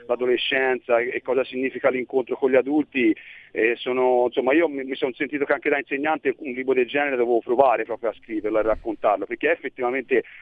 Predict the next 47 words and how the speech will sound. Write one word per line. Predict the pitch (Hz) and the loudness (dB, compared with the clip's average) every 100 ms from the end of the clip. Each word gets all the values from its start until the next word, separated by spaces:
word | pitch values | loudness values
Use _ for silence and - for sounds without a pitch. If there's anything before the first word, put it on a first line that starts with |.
| - | -12
una, | 117 120 120 | -4 -2 0
un'età | 127 127 147 147 131 120 - _ _ | -2 0 4 4 4 2 -2 _ _
terribile, | - 151 175 170 135 127 | -4 -4 -2 -4 -2 0
è | 175 | 0
anche, | 208 - 156 147 143 | -2 -2 -2 0 0
diciamo, | 135 151 143 135 123 - _ | -4 -8 -4 -2 -2 -4 _
un, | - 143 160 | -12 -10 -8
un, | 151 | -8
l'età | 147 139 147 - | -2 0 0 0
fondante, | 147 131 139 123 104 110 | -4 2 4 4 0 -6
però | 120 127 | 0 2
insomma | 147 135 113 | 2 -2 -2
è | 110 | -4
difficile | 117 - 127 110 110 117 | -6 -8 -6 -2 0 2
e | 127 131 131 | 2 2 0
direi | 131 139 139 | -2 2 2
che | - 131 123 - - _ | 2 0 0 -2 -20 _
se | - | -2
era | 139 | 0
difficile | 147 139 151 - 147 | 0 -2 -4 -2 0
ai | 147 | 2
nostri | 143 151 | -2 -4
tempi | 143 139 127 127 | -2 -2 0 -4
ancora | 123 139 131 | 0 2 2
di | 123 | 0
più | 135 | 0
lo | 131 120 | 4 6
è | 120 | 6
oggi | 131 123 113 | 4 4 -2
con | 117 | -14
tutto | - - 113 | -16 -8 -4
quello | 113 | -4
che | |
sta | - | -4
succedendo, | 107 - 110 101 113 92 87 | -8 -8 -6 -2 -2 -2 -8
insomma, | 85 95 82 85 | -10 -10 -10 -8
quindi, | 107 110 98 90 85 - - - | -4 0 2 2 0 -6 -16 -10
eh, | - 87 85 82 85 | 0 2 4 2 -2
bisogna, | 92 98 101 98 98 | -4 0 2 4 2
bisogna | 113 127 | 2 2
stargli | 120 135 139 | 4 2 2
vicini | 139 - 117 | -2 0 0
a | 104 | 0
questi | 104 - | -2 -4
ragazzi, | 92 82 76 - - | -2 0 0 -2 -2
ecco, | 82 69 76 | -2 -2 -8
sì. | - 80 | -6 -6